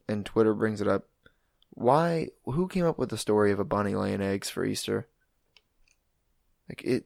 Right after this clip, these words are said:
it's just, like, and, and every time you try to translate that to little kids, like, you basically just skip by it with, like, "You get candy." And they're like,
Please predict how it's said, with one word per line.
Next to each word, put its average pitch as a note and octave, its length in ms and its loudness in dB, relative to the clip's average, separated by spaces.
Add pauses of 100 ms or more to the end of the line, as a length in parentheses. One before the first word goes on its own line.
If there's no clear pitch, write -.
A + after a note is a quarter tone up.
(160)
it's B2+ 160 -2
just, - 380 0
like, A2 360 0 (300)
and, A#2+ 240 0
and B2 160 0
every C#3 180 2
time C#3 220 0
you C3 60 -2
try B2+ 160 2
to G#2+ 60 2
translate A2 380 0
that A2+ 140 2
to - 100 -6
little G#2+ 160 0
kids, A2 420 -2 (380)
like, G#2+ 160 -4
you A2+ 100 0
basically B2+ 600 0
just A2+ 460 0 (180)
skip - 340 -2
by G#2+ 200 4
it F2+ 80 4
with, - 140 -6
like, G2+ 200 -2 (100)
"You A2 160 -6
get G2+ 180 -2
candy." - 380 -10 (300)
And A2 120 -6
they're G2 80 -2
like, - 200 -6